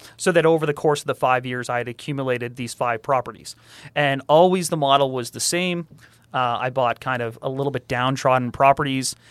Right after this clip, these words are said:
and, you know, improved them. And I started with something manageable, like we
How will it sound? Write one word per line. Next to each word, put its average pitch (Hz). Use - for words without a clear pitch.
and, 117
you 123
know, 123
improved 139
them. 170
And 131
I 123
started 135
with 127
something 131
manageable, 131
like 120
we 117